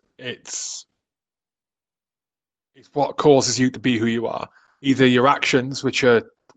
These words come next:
which are, uh, like a, y-, my actions, what I, the way I move my hand now, the way I talk, the way I carry myself,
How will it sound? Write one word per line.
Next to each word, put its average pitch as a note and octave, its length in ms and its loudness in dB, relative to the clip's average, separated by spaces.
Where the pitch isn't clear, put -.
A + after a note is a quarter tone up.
which B2 460 -4
are, A2 540 2
uh, G#2 200 -20
like G#2+ 180 -10
a, G#2 160 -2
y-, B2 200 -4
my C3 160 2
actions, A#2+ 580 -2
what A#2+ 160 -8
I, A2 80 -12
the C3 100 -4
way B2 140 4
I A#2 40 2
move A#2 160 -4
my G#2 120 -4
hand A2+ 240 -2
now, A2 240 0
the G#2+ 100 -2
way A2+ 160 2
I - 20 0
talk, A#2 600 -2
the B2+ 100 -6
way A2+ 260 0
I A2 380 0
carry B2 240 0
myself, A2 500 -6